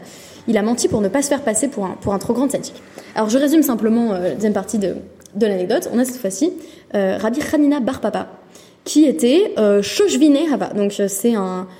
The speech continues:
un compagnon régulier, euh, de l'ange de la mort. Et voici que vient l'heure pour Rabbi Hanina de mourir. Et de nouveau, on dit, euh, à l'ange de la mort, euh, Zil, Avedle, Réouté, fais en sorte de lui faire plaisir quand tu le tues. Euh, donc, euh, qu'est-ce qu'il dit à l'ange de la mort ?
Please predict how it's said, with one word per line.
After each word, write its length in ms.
un 80
compagnon 600
régulier, 680
euh, 260
de 180
l'ange 300
de 60
la 100
mort. 160
Et 40
voici 200
que 280
vient 240
l'heure 200
pour 120
Rabbi 240
Hanina 240
de 80
mourir. 320
Et 240
de 160
nouveau, 220
on 100
dit, 260
euh, 240
à 60
l'ange 220
de 60
la 60
mort, 460
euh, 80
Zil, 380
Avedle, 500
Réouté, 480
fais 160
en 80
sorte 200
de 40
lui 60
faire 160
plaisir 280
quand 100
tu 140
le 120
tues. 180
Euh, 500
donc, 300
euh, 440
qu'est-ce 160
qu'il 100
dit 140
à 60
l'ange 180
de 60
la 60
mort ? 460